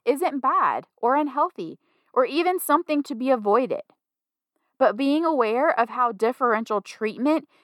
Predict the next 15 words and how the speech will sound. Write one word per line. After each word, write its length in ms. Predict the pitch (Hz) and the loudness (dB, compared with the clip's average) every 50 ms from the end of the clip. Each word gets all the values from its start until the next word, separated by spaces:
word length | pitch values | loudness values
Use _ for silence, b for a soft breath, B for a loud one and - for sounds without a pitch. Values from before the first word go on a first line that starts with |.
| _ _ - | _ _ 0
can 160 | 302 262 240 | 0 2 2
be 140 | 269 262 - | 2 0 0
perceived 800 | - - 240 220 - - - 254 233 247 285 320 339 349 - - _ _ _ _ - | 0 0 0 0 -2 -4 -6 -4 -2 0 0 -2 -2 -4 -8 -14 _ _ _ _ 2
as 300 | 226 233 226 220 - - | 4 4 4 4 0 -6
favoritism 920 | - - 175 170 202 226 254 294 269 - 330 311 294 - 339 370 381 370 - _ _ _ _ | -6 -4 -2 0 0 2 0 0 0 0 -2 -2 0 0 0 0 0 -2 -6 _ _ _ _
can 140 | - 254 240 | -2 -2 -2
help 440 | 240 - - - 285 294 370 - - | -2 -4 -4 0 2 2 2 0 -2
you 180 | 320 285 269 | -2 -2 -2
to 140 | - 277 269 | -4 -6 -2
recognize 680 | 220 240 240 247 - 262 214 208 202 180 180 180 190 - | 2 2 2 2 2 -2 -4 -2 0 2 2 0 -2 -2
some 260 | - - 247 262 285 | 0 2 2 4 2
of 120 | 285 233 | 2 0
these 180 | 262 247 247 226 | -2 -4 -4 -2
natural 440 | 226 208 190 202 - - 254 269 262 | 0 2 2 2 2 2 0 0 0
behaviors 680 | 302 302 302 262 233 190 180 165 175 170 175 175 - | 0 -2 -2 -2 -2 -2 -2 -2 -2 -2 -2 -4 -6